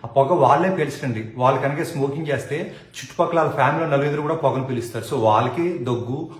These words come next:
ఊపిరితిత్తులు పాడే ఛాన్సెస్ ఉంటాయి. దాన్ని పాసి స్మోకింగ్ అంటారు. So, ఇవన్నీ తగ్గిపోయినాయి. So, ఆ రోగం కూడా మీకు మాయమైపోయింది. ఇంకోటండి, నా దగ్గర చాలా మంది పేషెంట్ తలపోట్లు వస్తారండి.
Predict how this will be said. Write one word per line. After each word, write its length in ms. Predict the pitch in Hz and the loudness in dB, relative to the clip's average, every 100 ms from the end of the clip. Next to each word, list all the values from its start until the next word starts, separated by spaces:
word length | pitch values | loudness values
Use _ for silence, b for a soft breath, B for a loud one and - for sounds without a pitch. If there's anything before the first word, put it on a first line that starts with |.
| - | -8
ఊపిరితిత్తులు 380 | 131 139 131 131 | -6 -4 -6 -2
పాడే 260 | 127 127 127 | 0 0 -2
ఛాన్సెస్ 280 | 123 120 110 | -4 -6 -10
ఉంటాయి. 220 | 101 104 | -10 -6
దాన్ని 200 | 117 123 | -6 0
పాసి 280 | 113 113 131 | 0 0 -2
స్మోకింగ్ 380 | - 127 - 98 | -6 -6 -6 -6
అంటారు. 240 | 92 92 | -8 -10
So, 160 | - 175 | -2 0
ఇవన్నీ 180 | 160 | 2
తగ్గిపోయినాయి. 500 | 165 143 143 117 110 B B - | 0 -2 -4 -6 -6 B B 0
So, 40 | 151 | 4
ఆ 260 | 131 135 | 6 8
రోగం 160 | 135 135 | 6 4
కూడా 300 | 135 208 B B 147 | 0 0 B B -6
మీకు 140 | 143 | -2
మాయమైపోయింది. 720 | 120 113 107 101 98 87 90 - b b b | 0 0 -2 -6 -10 -12 -16 -20 b b b
ఇంకోటండి, 460 | 135 165 185 156 139 | -6 0 0 0 0
నా 100 | 147 | 0
దగ్గర 200 | 135 131 - | 0 0 -2
చాలా 160 | 123 160 | 0 0
మంది 120 | 156 | -2
పేషెంట్ 260 | 147 - 131 | -6 -6 -2
తలపోట్లు 360 | 127 175 175 | 0 -2 -4
వస్తారండి. 480 | 127 - 110 92 85 | -6 -6 -8 -8 -12